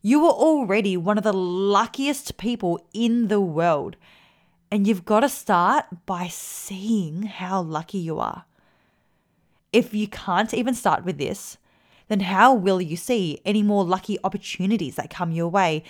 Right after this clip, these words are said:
so that you can create more luck in your life?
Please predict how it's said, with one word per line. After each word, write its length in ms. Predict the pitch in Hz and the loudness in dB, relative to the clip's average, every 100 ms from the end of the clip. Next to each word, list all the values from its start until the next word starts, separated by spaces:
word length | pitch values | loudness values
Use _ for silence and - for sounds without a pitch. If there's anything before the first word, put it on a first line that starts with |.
| - | -18
so 180 | - 208 | -8 -2
that 160 | 202 175 | -2 -2
you 140 | 185 | -6
can 520 | 180 185 254 208 170 | -6 -2 2 2 -2
create 760 | - - 196 175 156 175 180 - - 180 | -8 -6 -4 -2 0 0 -2 -12 -18 -8
more 460 | 170 180 185 180 | -4 -2 0 0
luck 420 | 160 151 - - | 0 -2 -4 -2
in 120 | 233 185 | -4 -2
your 100 | 156 | -4
life? 400 | - - - | -8 -12 -20